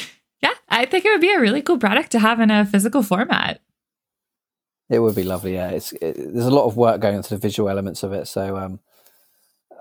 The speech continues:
Speaker 2: we've really got to make the most of that, really. Plus, you know, I, I will order beyond the print, but the first print one, I will order quite a few copies for conventions. I'm intending to go to, to visit quite a few conventions,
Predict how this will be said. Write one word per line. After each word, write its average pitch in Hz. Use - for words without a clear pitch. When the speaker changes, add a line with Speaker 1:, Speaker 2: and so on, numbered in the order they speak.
Speaker 2:
we've 110
really 110
got 104
to 101
make 98
the 101
most 98
of -
that, 95
really. 92
Plus, 160
you 170
know, 143
I, 139
I -
will 143
order 123
beyond 117
the 110
print, 117
but 95
the -
first 110
print 98
one, 98
I 98
will 104
order 101
quite 107
a -
few 104
copies 104
for -
conventions. 113
I'm 110
intending 107
to -
go 98
to, -
to -
visit 101
quite -
a -
few -
conventions, 95